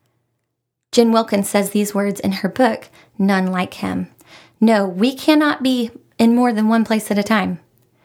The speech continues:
When we reach for omnipresence ourselves, we guarantee that we will be fully present nowhere, spread thin,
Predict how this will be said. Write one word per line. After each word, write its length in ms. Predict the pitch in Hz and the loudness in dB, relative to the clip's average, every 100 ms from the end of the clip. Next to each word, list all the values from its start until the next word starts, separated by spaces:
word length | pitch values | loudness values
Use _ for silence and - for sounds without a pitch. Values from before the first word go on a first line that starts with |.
| _ - _ | _ -20 _
When 140 | 226 240 | 2 4
we 140 | 294 | 2
reach 260 | 302 320 - | 0 -2 0
for 220 | 247 - | 0 2
omnipresence 640 | 240 254 254 240 247 254 | 2 2 2 0 2 -2
ourselves, 560 | 226 - 226 233 269 262 | -4 0 0 0 -2 0
we 160 | 233 | -2
guarantee 640 | 247 269 285 285 - 330 226 | 0 2 2 2 0 -2 0
that 160 | 202 | -2
we 100 | 226 | 0
will 140 | 254 269 | 0 0
be 100 | 254 | -2
fully 380 | 226 262 285 294 | -2 -2 0 -2
present 400 | 254 233 240 226 | -2 0 0 2
nowhere, 500 | 247 285 202 180 - | 0 0 -2 -6 -10
spread 420 | - 262 269 - | -2 0 0 0
thin, 360 | 294 226 185 | -2 0 -4